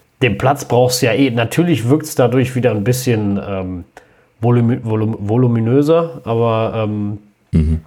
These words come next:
Speaker 1: wenn's allgemein
Speaker 2: Ja.
Speaker 1: dicker wird, das kennen wir alle durch die Hülle, so kann man sich das ja dann ungefähr vorstellen. Und natürlich wird's dann doppelt schlimm, wenn du das iPhone dicker wird und du gleichzeitig noch eine Hülle hast. Ähm,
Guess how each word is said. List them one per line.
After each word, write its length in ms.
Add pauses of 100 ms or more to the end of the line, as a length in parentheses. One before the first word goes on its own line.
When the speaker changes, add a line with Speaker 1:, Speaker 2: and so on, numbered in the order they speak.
(180)
Speaker 1:
wenn's 380
allgemein 520
Speaker 2:
Ja. 80
Speaker 1:
dicker 320
wird, 200
das 140
kennen 160
wir 80
alle 140
durch 200
die 140
Hülle, 480
so 100
kann 160
man 120
sich 100
das 140
ja 80
dann 180
ungefähr 540
vorstellen. 560 (240)
Und 80
natürlich 320
wird's 140
dann 140
doppelt 280
schlimm, 200
wenn 120
du 120 (180)
das 200
iPhone 340
dicker 300
wird 180
und 100
du 80
gleichzeitig 580
noch 100
eine 160
Hülle 180
hast. 220 (680)
Ähm, 600